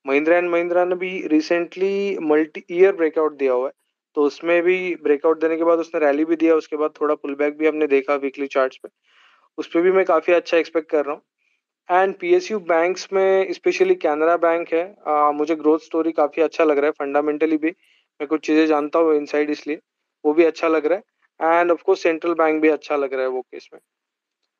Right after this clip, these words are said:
और recently मैंने YouTube पे भी एक नया series चालू किया था कि stock वही, सोच नहीं। अ, मतलब, stock तो वही है, but उसको हम अगर अलग perce-, perception से देखते, तो हमें काफी अच्छे उसमें ग्रोथ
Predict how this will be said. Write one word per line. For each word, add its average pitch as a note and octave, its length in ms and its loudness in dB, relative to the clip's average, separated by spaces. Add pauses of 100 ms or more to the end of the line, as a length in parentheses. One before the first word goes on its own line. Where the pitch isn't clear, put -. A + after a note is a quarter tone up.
(380)
और E3+ 340 4
recently G3 420 -2
मैंने G3 280 0
YouTube F3 360 -2
पे F#3 160 2
भी F#3+ 120 2
एक F#3 140 2
नया E3 400 0
series D#3+ 320 -2
चालू D#3+ 300 0
किया D#3+ 240 0
था D#3+ 100 0
कि E3+ 120 -4
stock D#3+ 400 -2
वही, D#3+ 360 0
सोच D3+ 360 -2
नहीं। C#3 240 -6 (720)
अ, D3 40 -8
मतलब, D3 300 0
stock D#3+ 400 0
तो F#3+ 100 4
वही F3+ 240 2
है, G3 80 6
but F#3 240 0
उसको F3 220 -6
हम F3 120 -2
अगर F3+ 180 0
अलग E3 320 -2 (100)
perce-, E3+ 260 0 (160)
perception E3 440 -4
से F3+ 140 0
देखते, D#3 440 -2 (460)
तो D#3+ 60 -2
हमें D#3+ 200 0
काफी E3 420 0
अच्छे F3 800 0 (100)
उसमें E3 340 -10
ग्रोथ D#3 240 2